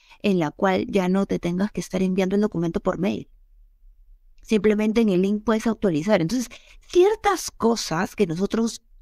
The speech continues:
que estamos envueltos en tecnología es algo totalmente normal, ¿no? Hasta ya podríamos decir obsoleto porque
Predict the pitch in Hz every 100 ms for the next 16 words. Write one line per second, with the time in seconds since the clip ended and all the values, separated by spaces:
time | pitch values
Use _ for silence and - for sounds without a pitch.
0 | - 180 156 - - - 196 220 196 175
1 | 170 165 190 190 185 160 139 - 185 160
2 | 143 - - 156 160 160 180 170 135 143
3 | 151 156 170 185 202 190 147 165 _ -
4 | - - - 170 165 170 - 170 262 202
5 | 196 220 170 - 196 - 190 - 165 160
6 | 180 208 180 156 -